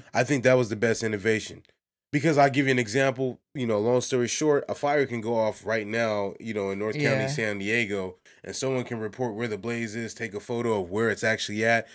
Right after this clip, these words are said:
Speaker 1: and who it's actually affecting. And then there's no, you know, you know, there's, you don't have to, that's it, that's an example. But if we were to look at any type of natural disasters or what was going on,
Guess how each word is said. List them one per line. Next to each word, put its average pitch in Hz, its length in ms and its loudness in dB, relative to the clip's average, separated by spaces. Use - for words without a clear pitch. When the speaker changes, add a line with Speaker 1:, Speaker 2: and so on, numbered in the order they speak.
Speaker 1:
and 87 140 -12
who 127 120 0
it's 113 120 -2
actually 113 340 0
affecting. 123 600 -2
And 98 180 -6
then 101 140 -2
there's 104 240 -4
no, 113 380 -2
you 117 120 -4
know, 104 360 -2
you 151 200 -4
know, 123 120 2
there's, 117 240 2
you 131 140 -4
don't 156 220 2
have 135 240 0
to, 110 240 -2
that's 143 280 4
it, 151 160 0
that's 139 200 6
an 147 80 4
example. 113 500 2
But 113 160 -2
if 107 80 0
we 120 140 -4
were 117 140 -2
to 113 80 -2
look 120 180 -2
at 107 160 0
any 127 240 0
type 101 320 -6
of 95 80 -6
natural 95 360 -6
disasters 98 640 -4
or 95 80 -6
what 101 200 -4
was 101 100 -6
going 95 300 -6
on, 95 260 -6